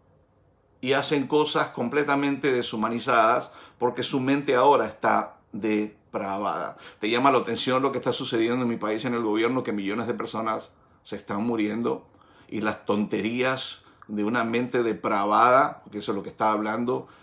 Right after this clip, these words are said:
de nuestros presidentes y dirigentes y senadores, diputados, lo que sea, lo que hay en mi país, no lo sé,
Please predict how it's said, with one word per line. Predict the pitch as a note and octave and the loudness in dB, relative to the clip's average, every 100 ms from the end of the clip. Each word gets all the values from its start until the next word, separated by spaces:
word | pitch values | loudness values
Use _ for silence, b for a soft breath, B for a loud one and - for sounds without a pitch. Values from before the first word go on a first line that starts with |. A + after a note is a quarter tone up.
| b b _ | b b _
de | G#2+ | -8
nuestros | G#2 G2+ G2 | -6 -4 -6
presidentes | G2+ F#2 G#2 G#2 A#2 C3+ C#3 C#3+ C#3 - G#2 | -6 -4 -2 0 2 0 0 0 0 -2 -4
y | G2+ F#2+ F#2+ G2+ | -4 -4 -6 -6
dirigentes | G#2+ G#2 - B2 B2+ C#3 B2 C#3+ C3+ C3 B2 G#2 | -6 -6 -4 0 2 2 0 -2 0 0 -4 -4
y | G2 F#2 F2 G2 | -4 -4 -6 -8
senadores, | A2 G#2 G2+ G#2+ C#3 A#2 | -6 -4 -2 0 0 0
diputados, | G2+ G#2 G#2 C#3 A#2 | -4 -8 0 2 4
lo | A2 | 0
que | G2+ | -4
sea, | C3+ C#3 | -2 0
lo | A#2+ G#2+ | 0 0
que | B2 | 2
hay | C3 | 2
en | A#2+ | 0
mi | |
país, | G2+ A#2 D3 | -2 0 0
no | B2 | 0
lo | A2 | -4
sé, | A2 C#3+ - | -2 0 0